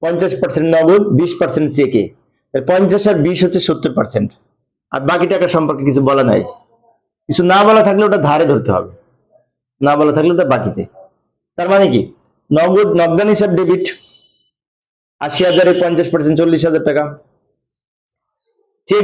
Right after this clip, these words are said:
যেহেতু বলেছে, ব্যাংক হিসাব ডেবিট আশি হাজারের বিশ পার্সেন্ট, এই বিশ হাজার, এই ষোলো হাজার টাকা, আর প্রাপ্য হিসাব ডেবিট হবে আশি হাজারের তিরিশ পার্সেন্ট। কিভাবে তিরিশ পার্সেন্ট?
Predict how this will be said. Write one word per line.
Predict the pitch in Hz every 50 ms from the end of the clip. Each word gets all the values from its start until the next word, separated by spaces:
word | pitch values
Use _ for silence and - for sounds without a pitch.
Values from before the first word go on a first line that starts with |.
| 170
যেহেতু | 160 190 185 - 175 160
বলেছে, | 156 156 151 147 - 147
ব্যাংক | 139 147 170 180 185 170
হিসাব | 165 - 180 160 147
ডেবিট | 165 156 147 156 156 - - - - _ _ _ _ _ _ _ _ _ _ _ _ _ -
আশি | 143 151 - - 175
হাজারের | 180 156 165 175 175 165 147
বিশ | 143 170 165 -
পার্সেন্ট, | - 170 147 123 - 151 151 139 - - - - - - _ - - - - - - _ _ _ _ _ _ _ _ 127
এই | 131 135 - -
বিশ | 147 143 170 170 175
হাজার, | 175 156 165 - - - - 135
এই | 131 127 127 127 127 127 -
ষোলো | - 170 175 185
হাজার | 190 180 170 175 -
টাকা, | 160 156 131 151 156 156 185 - - - _ _ _ _ _ _ _ _ -
আর | 165 170 170 170 170 170 170 - - _
প্রাপ্য | - 175 185 185 190 214 220
হিসাব | 214 - 202 190 165
ডেবিট | 175 170 160 135 135
হবে | 147 127 113 110 - - - _ _ _ _ _ _ _ -
আশি | - - - 185
হাজারের | 185 175 160 180 170 165 165 151 - - - - - _ _ _ _ _ _ _ _
তিরিশ | - 180 - - -
পার্সেন্ট। | 143 123 - 117 - 113
কিভাবে | 120 156 165 170 170
তিরিশ | 175 185 180 175 -
পার্সেন্ট? | 202 180 - 208 214 277